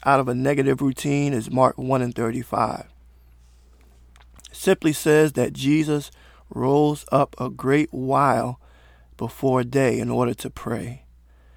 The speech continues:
Now, why is this important? Well,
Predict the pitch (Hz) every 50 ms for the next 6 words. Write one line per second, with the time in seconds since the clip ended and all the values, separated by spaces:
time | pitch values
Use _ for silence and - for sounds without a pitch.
0 | - _ _ _ - - - - 135 127 135 151 165 165 165 156 139 - 127 127
1 | 123 - - - 117 - - - - 123 117 - - - - - - - - -
2 | 135 131 139 151 160 170 165